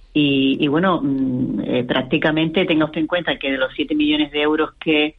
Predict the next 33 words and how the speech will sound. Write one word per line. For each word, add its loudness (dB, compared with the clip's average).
que -4
están 0
previstos 0
de 4
ayudas, 0
pues -4
ya 0
más 0
de 2
ocho, -2
eh, 0
están 0
ya 2
resueltos. -2
Quiero 0
decir -2
que -2
durante 0
el 0
año 2
veintitrés, 0
eh, 0
habían 0
unos 0
siete 0
millones 2
de 2
euros 2
y -2
ya 0
los 2
hemos 0
superado. -2